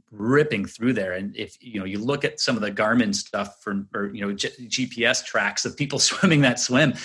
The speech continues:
and it's, like, way out, and then they come back in. So you just never know with, like, those currents, like, w-, how it's gonna affect the day.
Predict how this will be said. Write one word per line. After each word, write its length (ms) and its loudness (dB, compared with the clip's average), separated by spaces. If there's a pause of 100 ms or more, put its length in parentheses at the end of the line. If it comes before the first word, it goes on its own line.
(240)
and 140 4
it's, 100 -2
like, 160 -2
way 1080 4
out, 300 6
and 80 2
then 80 2
they 100 0
come 200 2
back 260 0
in. 200 4
So 140 -2
you 140 0
just 260 -2
never 240 4
know 240 4
with, 240 -4
like, 160 -4
those 240 -2
currents, 400 -2
like, 140 -14
w-, 260 -6
how 220 0
it's 120 -4
gonna 220 -6
affect 460 -2
the 80 -6
day. 320 -2